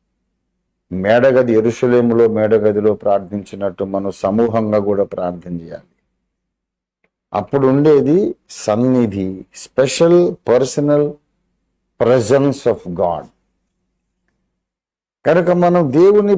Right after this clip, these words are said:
ప్రజెన్స్ కొరకు వెతకాలన్నాడు. అంటే అర్థం ఏంటంటే భక్త సమాజము కొరకు వెతకాలి. భక్తులు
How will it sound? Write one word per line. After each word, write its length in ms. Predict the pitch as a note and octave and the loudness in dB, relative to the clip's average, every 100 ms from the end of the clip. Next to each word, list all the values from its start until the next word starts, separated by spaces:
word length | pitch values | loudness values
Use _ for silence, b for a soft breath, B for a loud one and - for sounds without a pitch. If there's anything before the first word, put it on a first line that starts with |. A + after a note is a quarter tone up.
| - | 0
ప్రజెన్స్ 480 | B2 B2+ F3 A3+ A3+ - | 0 2 2 0 -2 -2
కొరకు 400 | G3 F#3 - - - - _ _ _ _ _ _ G2+ | 0 0 -2 -6 -8 -12 _ _ _ _ _ _ -2
వెతకాలన్నాడు. 760 | C3+ F3+ G#3+ G#3+ G3 F#3 E3 - B2+ | 2 2 2 2 2 2 0 0 -2
అంటే 160 | D3 D3 | -2 -2
అర్థం 240 | C#3 C#3+ D3 | -2 0 0
ఏంటంటే 400 | C#3 C3+ C3+ D3 D3+ _ _ _ - - | 0 -4 -2 -2 -4 _ _ _ -20 -6
భక్త 300 | B2+ - C#3+ C3 | -6 -2 -2 0
సమాజము 640 | C3 B2+ B2+ B2+ A#2+ A#2+ A#2+ A#2 | 0 0 0 2 2 2 0 0
కొరకు 260 | A#2 A2+ A2 | 0 0 0
వెతకాలి. 600 | A2 G#2 A2 G#2 F#2+ F#2 F2 D#2+ _ _ _ _ _ _ _ _ _ _ _ _ - | 0 -2 -2 -4 -4 -6 -8 -14 _ _ _ _ _ _ _ _ _ _ _ _ -6
భక్తులు 400 | B2 A#2+ - D#3+ | -4 -4 0 2